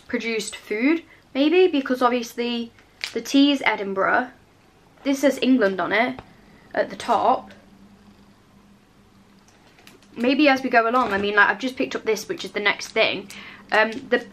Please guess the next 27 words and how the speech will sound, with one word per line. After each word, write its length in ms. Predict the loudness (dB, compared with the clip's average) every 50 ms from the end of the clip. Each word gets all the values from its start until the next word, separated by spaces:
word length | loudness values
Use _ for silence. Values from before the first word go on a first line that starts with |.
| -20 -4 2
the 140 | 2 4 4
nuts, 360 | 4 4 4 4 2 2 0
by 100 | 2 2
the 80 | 4 4
way, 160 | 4 4 4
they're 240 | 4 4 4 4 4 2
okay, 340 | 0 -2 0 0 2 2 2
but 160 | -2 -2 0
they're 140 | 0 0 0
very 320 | 2 2 2 2 2 2
barbecue. 500 | 2 2 4 4 2 0 -4 -8 -4 -2
Like, 200 | 0 0 0 -2
if 100 | -6 -10
you 280 | -8 -8 -8 -8 -8 -10 -14 -20 -20 -20 -20 -20 _ _
like 320 | 2 4 4 4 2 0 0
barbecue 380 | 2 2 2 2 -2 -6 -8
sauce, 500 | -8 -6 -6 -6 -4 -4 -6 -8 -10 -4
then 320 | -2 -2 -2 -2 -4 -8 -12 -18 _ _ _ -10
you 120 | -6 -6
would 140 | -4 0 2
like 280 | 4 4 4 2 -2 -6
these, 480 | -10 -8 -8 -8 -8 -10 -12 -14 -16 -18 -20 -20 -20
because 220 | -20 -16 -14 -10 -10
it's 200 | -10 -10 -2 0
literally 580 | 0 0 0 -2 -2 0 0 0 0 -2 -6 -12 -18 _ _ _ _ _ _ _ -20 -20 -20 _ _ -20 -20 -18 -16 -16 -16 -16 _ -20 -18 -18 -18 -18 -18 -20 -20 -20 -20 -16 -4
very 200 | 0 2 2 4
barbecuey, 560 | 6 6 4 4 4 0 -6 -10 -10 -10 -10